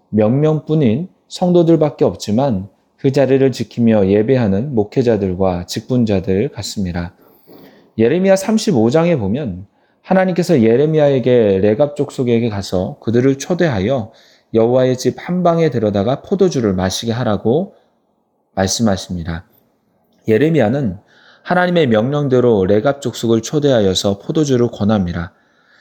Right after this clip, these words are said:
그런데 그들은 뜻밖의 말을 합니다. "우리는 포도주를 마시지 않겠다"는 것입니다.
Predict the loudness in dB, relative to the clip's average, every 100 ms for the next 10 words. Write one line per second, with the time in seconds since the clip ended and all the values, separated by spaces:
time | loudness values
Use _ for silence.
0 | _ _ -2 0 0 0 2 2 0 -2
1 | -2 -2 -2 0 2 2 0 0 0 -2
2 | -2 -4 -4 -4 -6 _ _ _ _ _
3 | _ -2 0 2 2 0 0 2 2 2
4 | 2 2 0 -2 -4 -4 -2 -4 -4 -2
5 | 0 0 -2 -4 -6 -6 -6 -10